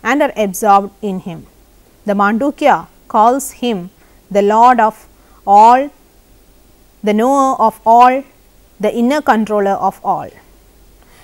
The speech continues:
Like sparks arising from fire, like earthenware arising out of earth, like gold ornaments being made out of gold, like cobweb coming out of a spider,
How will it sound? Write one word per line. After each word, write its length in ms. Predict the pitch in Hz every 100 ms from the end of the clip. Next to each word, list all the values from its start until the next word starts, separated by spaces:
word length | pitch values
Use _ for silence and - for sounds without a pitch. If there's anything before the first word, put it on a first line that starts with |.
| _
Like 400 | 262 285 359 359
sparks 580 | - - 320 349 392 - -
arising 680 | 233 240 285 277 233 180 202
from 340 | - 240 214
fire, 520 | - 247 262 180 160 - _ _ _ _ _ -
like 300 | 220 233 262 -
earthenware 680 | 247 262 294 302 233 240 247 220
arising 600 | 220 233 254 220 240 233
out 220 | 202 196
of 160 | 214 - 226
earth, 420 | 226 190 - - _ _ _ _ _ -
like 240 | 220 208
gold 320 | 196 233 262 -
ornaments 560 | 247 233 226 226 233
being 360 | 185 220 247 262
made 180 | 226 214
out 220 | 214 208
of 160 | 208 208
gold, 500 | 196 220 185 185 - _ _ _ _ _
like 320 | 208 208 214
cobweb 540 | - 247 269 262 254 -
coming 320 | 240 254 320
out 200 | 226 226
of 100 | 220
a 40 | 220
spider, 600 | - 208 220 202 175